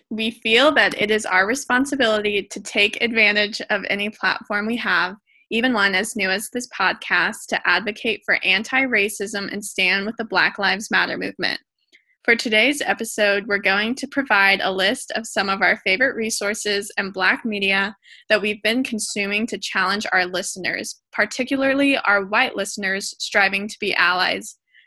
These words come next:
to center Black perspectives and practice intentional active allyship. This is by no means an exhaustive list, and we encourage you all to reach out to us on Instagram at Feminist Fiends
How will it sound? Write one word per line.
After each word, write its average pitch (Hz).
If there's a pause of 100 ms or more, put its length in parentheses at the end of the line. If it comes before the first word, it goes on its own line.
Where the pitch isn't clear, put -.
(120)
to 254
center 233
Black 185
perspectives 214
and 214
practice 208 (120)
intentional 220 (140)
active 196 (180)
allyship. 113 (440)
This 262
is 226
by 185
no 190
means 208
an 208
exhaustive 196
list, -
and 220
we 220
encourage 247
you 294
all 202
to -
reach 247
out 190
to -
us 196
on -
Instagram 196 (100)
at -
Feminist 220
Fiends 202